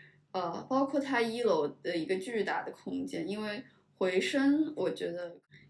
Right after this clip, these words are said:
也会是一个打扰，呃，观众的体验的一个项目。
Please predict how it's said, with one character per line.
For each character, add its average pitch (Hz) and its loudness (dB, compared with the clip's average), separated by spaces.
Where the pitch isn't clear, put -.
也 170 0
会 240 2
是 214 -2
一 185 -2
个 185 -4
打 190 -2
扰， 180 -4
呃， - -12
观 202 -4
众 208 -4
的 170 -6
体 - -10
验 190 0
的 175 -6
一 170 -6
个 - -8
项 - -10
目。 - -18